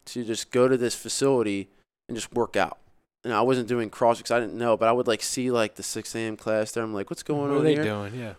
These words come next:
Speaker 1: But I would be, like, on the turf doing, like, agility, speed drills, 'cause that's what I knew. And I would be squatting and power cleaning, 'cause that's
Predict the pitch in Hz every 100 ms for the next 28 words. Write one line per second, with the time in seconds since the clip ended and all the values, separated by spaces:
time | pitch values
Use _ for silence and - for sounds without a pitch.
0 | - 139 147 139 143 139 135 139 127 -
1 | 131 131 - 131 127 117 110 113 127 127
2 | 127 120 - - 127 123 127 127 123 117
3 | - 139 131 117 110 110 110 110 107 107
4 | 98 107 101 - 135 117 117 120 113 104
5 | 127 120 113 - 127 120 120 120 113 -
6 | 131 -